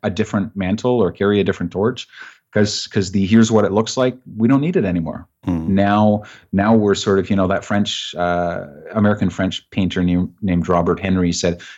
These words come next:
Speaker 1: "Paint the spirit of the flying bird, not the feathers."
Speaker 2: Mm.
Speaker 1: And to me, that's about, uh, making photographs about something,
Speaker 2: Mm.
Speaker 1: not just photographs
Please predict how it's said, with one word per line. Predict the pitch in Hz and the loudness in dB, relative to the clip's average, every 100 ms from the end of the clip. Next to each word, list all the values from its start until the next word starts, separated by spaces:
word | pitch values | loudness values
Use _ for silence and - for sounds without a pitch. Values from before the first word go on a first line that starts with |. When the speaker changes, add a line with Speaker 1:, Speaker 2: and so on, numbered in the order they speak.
| _ | _
Speaker 1:
"Paint | - 127 113 | 0 2 2
the | |
spirit | 110 - 107 104 | 0 2 4 6
of | 95 | 4
the | 90 | 2
flying | - 98 95 90 | 0 0 2 2
bird, | 82 92 85 82 85 _ - | 2 2 2 -2 -8 _ -6
not | 98 95 - | -2 -2 -2
the | |
feathers." | - 87 73 - - - _ _ - | -6 -4 -6 -8 -12 -14 _ _ -2
Speaker 2:
Mm. | 98 | 0
Speaker 1:
And | 90 90 - - | 2 -2 -6 -10
to | 101 | 2
me, | 101 123 117 92 | 6 8 8 6
that's | 92 98 - | 2 -2 -2
about, | 87 87 85 85 - _ _ _ _ _ - | -2 0 0 -2 -8 _ _ _ _ _ -10
uh, | 90 85 80 80 - | -6 -4 -4 -6 -2
making | 101 104 107 | 0 2 2
photographs | - 95 90 85 - - - | 2 2 2 0 -2 -8 -6
about | 85 95 92 95 | -4 0 0 0
something, | - 113 110 - 113 113 110 _ - | 0 2 2 2 2 2 0 _ -6
Speaker 2:
Mm. | 95 | -4
Speaker 1:
not | 85 82 | -2 -2
just | 95 - | -4 -4
photographs | - 90 82 80 | 0 0 0 -2